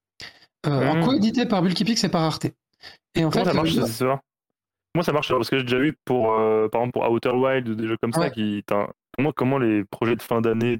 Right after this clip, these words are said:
Speaker 2: d'école
Speaker 1: Ouais.
Speaker 2: arrivent à atterrir sur la, le bureau d'un éditeur, quoi ?
Speaker 1: Bah, si tu veux, je, je, je reviens un peu en arrière, du coup, euh, sur, euh, sur les Gobelins. Mais en gros, les Gobelins, c'est une formation, euh, spécialisation game design. On a un projet de fin d'études à faire. Le projet sur lequel je travaille s'appelle, euh, Type Rider.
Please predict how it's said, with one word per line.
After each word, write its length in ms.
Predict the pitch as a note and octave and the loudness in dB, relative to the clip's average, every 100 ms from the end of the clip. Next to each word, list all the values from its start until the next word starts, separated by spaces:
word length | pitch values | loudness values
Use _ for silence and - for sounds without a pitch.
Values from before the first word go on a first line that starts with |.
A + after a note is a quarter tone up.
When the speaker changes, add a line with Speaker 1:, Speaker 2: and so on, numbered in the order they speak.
| - | -2
Speaker 2:
d'école 460 | A2 - A#2+ D3 D#3 _ _ _ _ _ | -2 0 -2 -2 -8 _ _ _ _ _
Speaker 1:
Ouais. 80 | D#3+ | 0
Speaker 2:
arrivent 160 | A#2+ | 2
à 40 | G#2 | 0
atterrir 260 | G2 A2+ | 0 -2
sur 140 | A#2+ A2 | 0 0
la, 200 | G#2 G2+ | 2 2
le 100 | G2+ | -2
bureau 320 | G#2 G#2+ B2 | -2 0 0
d'un 140 | A#2+ G2+ | 0 -2
éditeur, 340 | G#2 G2 G#2+ - | -4 -6 -8 -8
quoi ? 100 | C#3+ _ _ _ _ - | -14 _ _ _ _ -2
Speaker 1:
Bah, 140 | D#3 | -2
si 80 | D3+ | 0
tu 60 | F3+ | 0
veux, 100 | G3+ | 2
je, 240 | F3 C#3 | 2 2
je, 220 | C3+ D3 D3 | 2 0 0
je 100 | D#3+ | 0
reviens 200 | D#3+ F3 | 2 2
un 60 | |
peu 100 | E3+ | 2
en 100 | F3 | 2
arrière, 300 | E3+ F3 F#3 | 2 2 2
du 100 | D#3 | 0
coup, 220 | - F3+ | 0 0
euh, 200 | D3 D3 G3 _ _ D#3 | 0 -2 -8 _ _ -2
sur, 120 | D3 | 0
euh, 200 | C#3 D3+ - - | -2 -4 -6 -2
sur 80 | D3+ | 0
les 80 | |
Gobelins. 400 | D3 D#3 F#3 A#3+ - _ _ _ _ F3 | 2 2 2 0 -4 _ _ _ _ -2
Mais 80 | |
en 40 | E3 | 2
gros, 120 | F#3+ | 2
les 80 | G3 | 2
Gobelins, 320 | G3+ G3+ G3+ | 2 2 2
c'est 140 | - | 2
une 120 | F3+ E3+ | 0 2
formation, 560 | F#3 F3+ - F#3 F3+ D#3 | 0 0 0 0 2 2
euh, 40 | D3 | 0
spécialisation 580 | - D#3+ E3 E3 D#3+ E3 | 0 0 2 0 2 2
game 120 | D#3 | 2
design. 260 | D3+ G3 G3 | 2 2 2
On 80 | E3 | 2
a 40 | |
un 60 | D#3 | 0
projet 200 | F3 F#3+ | 0 0
de 60 | |
fin 100 | F3+ | 0
d'études 260 | E3 E3 D#3 | 0 0 0
à 60 | |
faire. 440 | D3+ F#3 G#3 A#3+ - _ - _ _ - | 0 0 0 -2 -6 _ -20 _ _ -2
Le 140 | F3+ | -2
projet 240 | F3 G3+ G3 | 0 0 2
sur 100 | F#3+ | 0
lequel 160 | F#3 | 0
je 60 | D#3+ | -2
travaille 240 | F3 F3+ E3 | 0 0 0
s'appelle, 340 | D3+ D#3+ D#3 | 0 0 2
euh, 160 | D3 - | 0 0
Type 200 | E3 D#3+ | -2 -2
Rider. 500 | D#3 D3+ E3 G3+ | 0 0 2 2